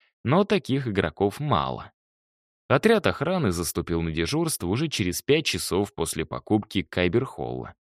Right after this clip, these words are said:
Помимо ежемесячной оплаты, в контракте было прописано обязательство клана кормить работников три раза в день.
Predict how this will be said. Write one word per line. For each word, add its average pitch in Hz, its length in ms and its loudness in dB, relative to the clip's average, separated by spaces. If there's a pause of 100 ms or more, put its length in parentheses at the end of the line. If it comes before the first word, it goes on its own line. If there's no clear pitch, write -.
Помимо 160 480 4
ежемесячной 113 800 2
оплаты, 170 540 -2 (280)
в - 60 -20
контракте 190 540 2
было 143 200 4
прописано 110 640 2
обязательство 87 760 0
клана 110 500 2
кормить 104 460 2
работников 101 800 0
три 98 200 0
раза 104 360 2
в 123 80 -2
день. 80 280 -4